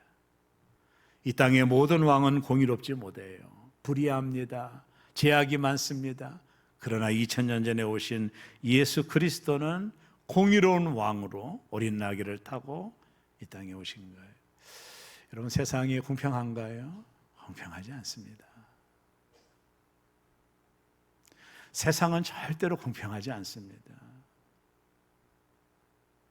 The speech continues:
췌장암에 걸려 죽었던 스티브 잡스의 책을 읽다 보니까 그가 말했던 내용이 뭔지 아세요? 세상은 공평하지 않다라는 겁니다. 세상은 불의가 많고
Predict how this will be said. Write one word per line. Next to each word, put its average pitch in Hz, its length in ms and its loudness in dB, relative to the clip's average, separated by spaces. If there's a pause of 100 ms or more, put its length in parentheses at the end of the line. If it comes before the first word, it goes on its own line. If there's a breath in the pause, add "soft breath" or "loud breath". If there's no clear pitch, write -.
(560 loud breath)
췌장암에 175 560 4
걸려 156 240 6
죽었던 139 400 -2
스티브 156 400 -6
잡스의 123 500 -4
책을 156 360 -4
읽다 117 280 -6
보니까 101 560 -12
그가 135 300 -4
말했던 127 520 -2
내용이 127 280 -2
뭔지 117 300 -6
아세요? 107 380 -12
세상은 156 440 -6
공평하지 139 480 -8
않다라는 143 500 -12
겁니다. 95 280 -20 (1600 soft breath)
세상은 117 460 -2
불의가 117 400 0
많고 104 720 -6